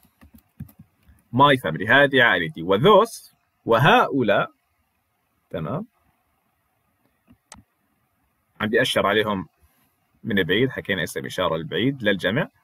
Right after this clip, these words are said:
Those، إذا جمع، شو بدي آخذ؟ آه. Those are my children over there. وهؤلاء أطفال اللي هناك، over there. شايف؟ عشان هيك استخدم معهم those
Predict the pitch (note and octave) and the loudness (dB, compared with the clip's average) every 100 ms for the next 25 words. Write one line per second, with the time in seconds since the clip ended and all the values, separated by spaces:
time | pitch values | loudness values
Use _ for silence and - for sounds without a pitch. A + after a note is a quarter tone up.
0 | - G2+ A#2 D#3+ - A2 A#2+ A#2+ C3+ C#3 | -14 0 2 2 -2 -2 -2 0 0 0
1 | F3 D3 G#2 G#2+ F3+ G3+ _ - C#3 F#2+ | -4 -8 -2 0 -2 -8 _ -2 -2 -2
2 | _ _ _ - C3+ F3+ D#3+ C#3 B2 A2+ | _ _ _ -4 0 0 2 2 2 0
3 | - B2+ C3 C3 C#3+ _ _ - D3 B2 | 0 -2 0 -2 -4 _ _ 2 4 4
4 | G#2 F#2+ F2+ B2 D#3+ D#3+ D3 C#3+ - _ | 2 0 -2 2 4 4 4 2 2 _
5 | _ - C#3+ - D#3+ C#3+ B2 A#2+ B2 G2+ | _ -4 -4 2 4 4 0 -4 -2 -2
6 | - B2+ A#2 G#2+ G#2 F2 - A#2 C#3+ - | 0 0 2 2 0 -4 0 2 2 0
7 | B2 C#3 - - B2 A2+ A#2 B2 C#3 F#2+ | -2 -2 -4 -8 -2 -2 -2 -2 -4 -2
8 | A2 G2 | -2 -2